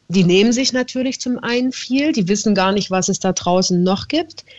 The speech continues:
Das heißt, sie haben aber auch dann ein großes Thema, wo, womit sie arbeiten.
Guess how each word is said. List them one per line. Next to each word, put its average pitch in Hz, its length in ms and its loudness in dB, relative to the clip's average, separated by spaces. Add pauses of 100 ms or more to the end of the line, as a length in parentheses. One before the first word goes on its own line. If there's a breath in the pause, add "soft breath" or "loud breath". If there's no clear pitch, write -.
Das - 160 -6
heißt, 175 160 0
sie 180 60 4
haben 185 120 4
aber 180 160 2
auch 143 120 0
dann 185 140 0
ein 180 100 2
großes 180 360 -2
Thema, 196 360 2
wo, 170 260 0
womit 185 340 2
sie 170 160 -2
arbeiten. 214 680 -2